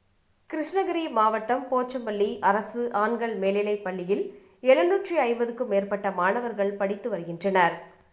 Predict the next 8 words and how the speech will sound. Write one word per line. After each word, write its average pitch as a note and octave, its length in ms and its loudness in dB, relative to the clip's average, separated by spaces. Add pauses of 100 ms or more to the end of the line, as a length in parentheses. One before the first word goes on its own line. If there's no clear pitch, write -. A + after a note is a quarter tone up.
(240)
இந்த D4 220 6
மாணவர்களுக்கிடையே C#4 1160 0
போதைப் B3+ 400 2
பொருள் G#3+ 300 -6
குறித்தான G3+ 600 0
விழிப்புணர்வு A#3+ 560 -2
கூட்டம் G3+ 400 -2
நடைபெற்றது. F#3 680 -2